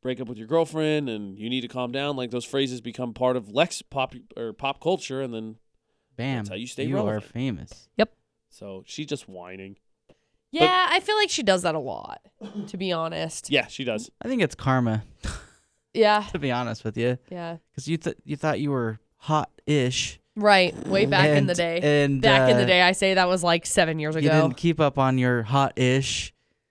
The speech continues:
Speaker 2: and
Speaker 3: Yeah,
Speaker 2: that's
Speaker 3: you, you
Speaker 2: what
Speaker 3: didn't stay
Speaker 2: happens.
Speaker 3: relevant.
Speaker 2: Yeah.
Speaker 1: Well, I
Speaker 3: You
Speaker 1: think
Speaker 3: can't
Speaker 1: part of
Speaker 3: just
Speaker 1: it, too,
Speaker 3: try to
Speaker 1: is
Speaker 3: cling to relevancy when
Speaker 1: her,
Speaker 3: you're not even in it anymore.
Speaker 1: her big thing, I think, too, was being a really good rapper that was a girl.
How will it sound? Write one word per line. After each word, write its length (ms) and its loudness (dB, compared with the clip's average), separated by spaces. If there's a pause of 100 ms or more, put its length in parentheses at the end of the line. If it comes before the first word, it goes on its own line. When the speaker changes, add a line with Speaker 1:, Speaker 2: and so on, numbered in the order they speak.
(480)
Speaker 2:
and 380 0
Speaker 3:
Yeah, 200 4
Speaker 2:
that's 160 2
Speaker 3:
you, 100 4 (120)
you 60 8
Speaker 2:
what 60 8
Speaker 3:
didn't 240 6
stay 180 4
Speaker 2:
happens. 140 4
Speaker 3:
relevant. 460 4 (380)
Speaker 2:
Yeah. 200 -4
Speaker 1:
Well, 180 8
I 80 8
Speaker 3:
You 200 8
Speaker 1:
think 80 4
Speaker 3:
can't 180 8
Speaker 1:
part 140 8
of 60 4
Speaker 3:
just 120 -2
Speaker 1:
it, 40 -20 (100)
too, 60 0
Speaker 3:
try 200 8
to 80 4
Speaker 1:
is 40 0
Speaker 3:
cling 240 2
to 60 2
relevancy 640 4
when 180 2
Speaker 1:
her, 60 4
Speaker 3:
you're 100 2
not 200 2
even 200 0
in 220 0
it 80 2
anymore. 240 0
Speaker 1:
her 80 0
big 340 0
thing, 220 -2
I 100 0
think, 220 -6
too, 180 -4
was 160 -4
being 400 -4
a 80 -4
really 400 -10
good 240 -10
rapper 380 -8
that 180 -12
was 140 -18
a 60 -18
girl. 540 -8